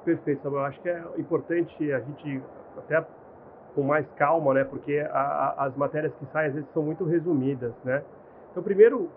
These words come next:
é, como Telcomp, a gente tem um histórico de relacionamento com outras utilities enorme. Aqui em São Paulo, a Telcomp coordena obras, então a gente se relaciona com a Sabesp, com a Comgás,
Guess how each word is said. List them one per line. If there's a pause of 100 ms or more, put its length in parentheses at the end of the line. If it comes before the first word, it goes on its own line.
(140)
é,
como
Telcomp,
a
gente
tem (160)
um
histórico
de
relacionamento (100)
com
outras
utilities
enorme. (520)
Aqui
em
São
Paulo,
a
Telcomp
coordena
obras,
então
a
gente
se
relaciona
com
a
Sabesp,
com
a
Comgás,